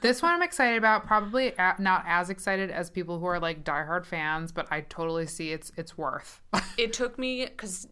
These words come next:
Speaker 2: Dan got me into this, and it took me some serious time to, like, fully grasp onto the experience.
Speaker 1: Mm-hmm.
Speaker 2: And because it's,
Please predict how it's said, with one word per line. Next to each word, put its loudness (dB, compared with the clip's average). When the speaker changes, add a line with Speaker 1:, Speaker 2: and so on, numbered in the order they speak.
Speaker 2:
Dan -2
got 0
me -4
into -6
this, -4
and -6
it -8
took -8
me -8
some -8
serious -4
time -6
to, -12
like, -4
fully -2
grasp 0
onto -2
the -8
experience. -6
Speaker 1:
Mm-hmm. -8
Speaker 2:
And -2
because -8
it's, -6